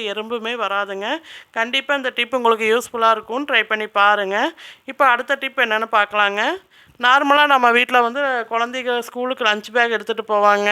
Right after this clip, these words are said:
என்னதான் நம்ம கொடுத்து அனுப்புனாலும், குழந்தைங்க அதுல வந்து கொஞ்சமா வந்து குழம்போ, சாதமோ ஏதாச்சும் கொட்டிருச்சுன்னா, அதை அப்படியே வச்சு கொண்டு வருவா அப்படிங்க. அதே பார்த்தீங்கன்னா, பேக்ல ஒரு பேட் ஸ்மெல் மாதிரி வருங்க. இதே நம்ம வெயில் காலமா இருந்துச்சுன்னா, அப்பயே அலசி போட்டா பேக் காஞ்சிரும்.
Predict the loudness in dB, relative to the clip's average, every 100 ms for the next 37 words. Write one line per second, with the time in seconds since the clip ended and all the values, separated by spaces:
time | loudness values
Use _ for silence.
0 | 4 4 4 2 2 2 -2 -8 -4 -2
1 | -2 2 2 2 0 -2 0 0 0 2
2 | 0 0 -4 -6 -4 -4 0 0 0 -4
3 | -8 -12 -20 -20 _ 0 2 2 0 2
4 | 4 4 2 0 0 -2 -4 -6 -4 -4
5 | -4 -2 2 4 4 2 0 0 0 0
6 | -4 -4 -4 0 0 2 2 0 -2 -4
7 | -2 -2 -6 -16 -20 _ 0 2 2 2
8 | 0 2 2 2 4 4 6 4 4 2
9 | 2 0 -2 -10 -6 2 2 2 0 0
10 | 2 0 0 -2 0 0 0 0 0 0
11 | -2 2 2 4 2 0 -4 0 0 0
12 | 0 2 0 -4 -6 -4 0 2 2 2
13 | 2 2 2 0 2